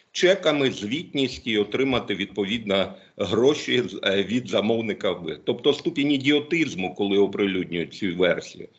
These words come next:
Причому виходять із розумними обличчями на прес-конференції очільники Нацполіції. Заявляють про те, що у нас є доказова база у вигляді квитанцій.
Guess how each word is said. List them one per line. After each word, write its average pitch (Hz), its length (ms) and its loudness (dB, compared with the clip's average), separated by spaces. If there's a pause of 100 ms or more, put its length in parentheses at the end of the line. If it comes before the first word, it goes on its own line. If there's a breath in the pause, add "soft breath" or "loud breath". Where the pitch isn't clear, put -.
Причому 156 420 2
виходять 175 480 4
із 127 120 0
розумними 139 580 4
обличчями 120 640 2
на 98 140 2
прес-конференції 101 1000 0
очільники 110 800 0
Нацполіції. 101 960 -2 (360 loud breath)
Заявляють 127 460 4
про 127 140 0
те, 160 180 0
що - 120 -4
у 127 40 2
нас 131 260 0
є 156 160 4
доказова 135 540 2
база 131 440 4 (200 loud breath)
у 135 100 0
вигляді 139 540 4
квитанцій. 127 1080 0